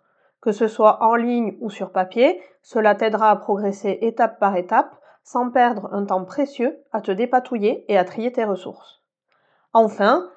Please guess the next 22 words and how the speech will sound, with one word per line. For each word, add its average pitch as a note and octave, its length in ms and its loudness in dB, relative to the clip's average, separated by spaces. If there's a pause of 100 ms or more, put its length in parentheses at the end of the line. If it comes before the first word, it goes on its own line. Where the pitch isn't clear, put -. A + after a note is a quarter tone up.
(180)
la G#3 160 2
dernière C#4+ 340 4
option C#4+ 480 0
consiste B3 440 -2
à A#3 60 2
prendre B3 260 -2
un G#3+ 140 0
coach B3+ 340 0
qui A3+ 120 -10
t'accompagnera A#3+ 1000 2
et A#3+ 60 2
fera B3+ 280 2
le A#3+ 80 6
travail B3+ 320 0
pour A#3 180 -6
toi. - 320 -6 (460)
Comme E4 200 6
un D#4 140 2
sportif C#4+ 480 2
de C4+ 80 0
haut C#4 140 6
niveau B3+ 500 -2